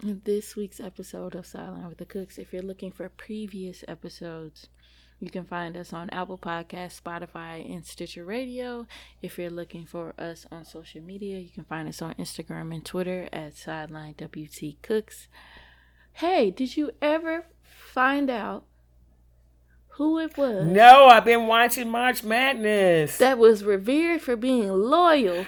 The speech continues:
Speaker 2: I'm still on it.
Speaker 1: versus the champion.
Speaker 2: I'm still on it, okay?
Speaker 1: Okay, I will give you an extension.
Speaker 2: I, I could, I could, I could, I could say, uh, Allen Iverson.
Speaker 1: He wasn't loyal. He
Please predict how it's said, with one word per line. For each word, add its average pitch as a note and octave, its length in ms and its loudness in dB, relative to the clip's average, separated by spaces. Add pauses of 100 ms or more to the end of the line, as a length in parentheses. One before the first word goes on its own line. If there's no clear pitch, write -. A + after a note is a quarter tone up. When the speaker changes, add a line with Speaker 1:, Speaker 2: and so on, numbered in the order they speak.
Speaker 2:
I'm B3+ 240 8
still D4 340 6
on B3+ 300 4
it. C4+ 240 -4 (440)
Speaker 1:
versus B3+ 500 0
the G3+ 120 -4
champion. - 600 2 (580)
Speaker 2:
I'm C#4+ 120 -8
still B3 380 0
on G#3+ 240 4
it, D3+ 100 0
okay? A3 480 2 (600)
Speaker 1:
Okay, D#4+ 360 2
I G#3+ 140 4
will B3 120 0
give A#3+ 240 -4
you B3 100 -2
an A#3 80 -4
extension. G3+ 640 -10 (120)
Speaker 2:
I, A3+ 160 12 (140)
I C#4 40 12
could, C4 220 4
I G#3+ 120 10
could, A#3 280 0
I A3+ 120 10
could, A#3 240 0 (140)
I G#3 100 6
could G3+ 160 -4
say, G3 460 0
uh, E3+ 160 4 (220)
Allen F#3+ 360 8
Iverson. G3 640 0 (1500)
Speaker 1:
He F4+ 140 -4
wasn't G4 240 -4
loyal. E4 460 0 (380)
He A#4 120 2